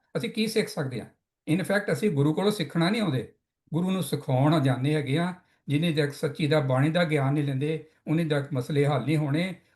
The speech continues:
ਹੁਣ ਗੁਰਬਾਣੀ ਤੇ ਸਪਸ਼ਟ ਆ, "ਗੁਰੂ ਦੁਆਰੇ ਹੋਏ ਸੋਝੀ ਪਾਏ ਸੀ।" ਗੁਰਦੁਆਰੇ ਆਉਣ ਦਾ ਮੰਤਵ ਹੈਗਾ ਕਿ ਸੋਝੀ ਮੈਨੂੰ ਮਿਲ ਰਹੀ ਹੈਗੀ ਆ। ਜਿਸ ਤਰ੍ਹਾਂ ਹੈਗਾ, ਅਹ, ਸਿਧਾਂਤ ਹੈਗਾ ਕਿ "ਸਿਰਚਾਰਾ ਹੋਈਏ ਕਿ ਕੂੜੇ ਟੁੱਟੇ ਪਾਲ, ਹੁਕਮ ਰਜ਼ਾਈ ਚੱਲਣਾ ਨਾਨਕ ਲਿਖਿਆ ਨਾਲ।"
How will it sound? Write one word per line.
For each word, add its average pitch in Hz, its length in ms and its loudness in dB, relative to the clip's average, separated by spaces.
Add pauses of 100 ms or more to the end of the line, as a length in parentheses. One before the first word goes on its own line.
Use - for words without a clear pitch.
ਹੁਣ 156 80 2
ਗੁਰਬਾਣੀ 160 380 0
ਤੇ 180 120 -2
ਸਪਸ਼ਟ 214 340 -4
ਆ, 120 180 -6 (340)
"ਗੁਰੂ 160 200 2
ਦੁਆਰੇ 175 340 2
ਹੋਏ 160 200 4
ਸੋਝੀ 175 340 -4
ਪਾਏ 127 260 -4
ਸੀ।" - 220 -14 (1120)
ਗੁਰਦੁਆਰੇ 175 500 4
ਆਉਣ 156 240 4
ਦਾ 175 100 2
ਮੰਤਵ 156 360 2
ਹੈਗਾ 147 180 0
ਕਿ 180 220 -6
ਸੋਝੀ 151 340 -2
ਮੈਨੂੰ 156 220 4
ਮਿਲ 139 180 4
ਰਹੀ 156 240 2
ਹੈਗੀ 151 260 -2
ਆ। 147 140 -4 (1400)
ਜਿਸ 151 220 0
ਤਰ੍ਹਾਂ 165 140 2
ਹੈਗਾ, 151 340 4
ਅਹ, - 220 -2 (160)
ਸਿਧਾਂਤ 143 460 0
ਹੈਗਾ 165 220 0
ਕਿ 170 180 -4
"ਸਿਰਚਾਰਾ 143 460 0
ਹੋਈਏ 147 260 2
ਕਿ 147 160 -4
ਕੂੜੇ 147 240 -2
ਟੁੱਟੇ 147 260 -4
ਪਾਲ, 151 280 -4 (400)
ਹੁਕਮ 165 300 0
ਰਜ਼ਾਈ 147 300 0
ਚੱਲਣਾ 151 220 0
ਨਾਨਕ 139 320 0
ਲਿਖਿਆ 143 260 -4
ਨਾਲ।" 117 340 -2